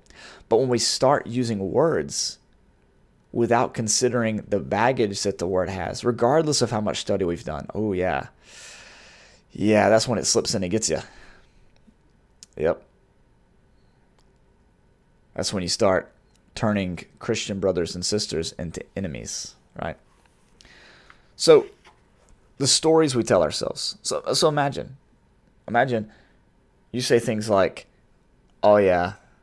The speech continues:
nothing ever good happens to me. Ugh, I ne-, man, I never get a break." Those kind of expressions. Well, guess what? Yeah, if you say that about yourself, then guess what? You're, you're probably never gonna get a break,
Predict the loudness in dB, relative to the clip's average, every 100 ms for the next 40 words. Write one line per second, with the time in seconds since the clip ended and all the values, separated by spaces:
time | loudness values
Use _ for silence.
0 | _ _ 4 4 4 2 2 2 -2 -4
1 | -4 -6 -8 -8 -6 -6 -8 -16 _ _
2 | _ _ _ _ _ _ -2 -2 -4 -8
3 | 0 0 2 -2 -6 _ _ _ _ _
4 | -20 -20 _ -4 -2 -2 -6 _ _ _
5 | -4 -2 2 2 0 -2 0 0 0 -2
6 | -14 -20 _ _ _ _ -2 -2 0 0
7 | -2 -4 -4 -2 -2 -6 -8 -10 -10 -2
8 | -2 0 0 -2 -6 _ _ 0 0 -2
9 | _ _ _ -12 -6 -2 2 2 4 2
10 | 2 0 -2 -4 -2 -2 -2 -8 -4 -4
11 | -2 -4 -6 -10 -8 -4 -2 -2 -6 -8
12 | -6 0 2 4 4 2 -6